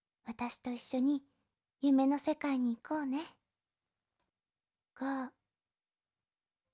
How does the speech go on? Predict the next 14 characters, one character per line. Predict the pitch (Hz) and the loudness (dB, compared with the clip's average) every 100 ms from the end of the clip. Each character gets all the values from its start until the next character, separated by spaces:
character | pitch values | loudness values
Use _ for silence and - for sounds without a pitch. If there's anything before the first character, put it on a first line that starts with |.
| _ _ | _ _
四、 | 262 277 277 254 - _ _ _ _ _ _ _ _ _ _ _ _ _ _ _ | -2 0 0 -2 -8 _ _ _ _ _ _ _ _ _ _ _ _ _ _ _
三。 | - - 254 262 247 - _ _ _ _ _ _ _ _ _ _ _ _ _ _ _ _ _ _ | -16 -10 -6 -4 -6 -12 _ _ _ _ _ _ _ _ _ _ _ _ _ _ _ _ _ _
も | 240 240 | -8 -6
う | 247 | -10
す | - 254 | -10 -10
ぐ、 | 247 233 - _ _ _ _ _ _ _ _ 233 | -10 -12 -14 _ _ _ _ _ _ _ _ -14
私 | - 269 285 | -10 -8 -8
た | - 294 | -8 -8
ち | - | -8
だ | 254 240 | -8 -8
け | 269 | -4
の | 302 330 | -4 -4
世 | - 277 | -8 -12
界。 | - 247 262 | -8 -8 -8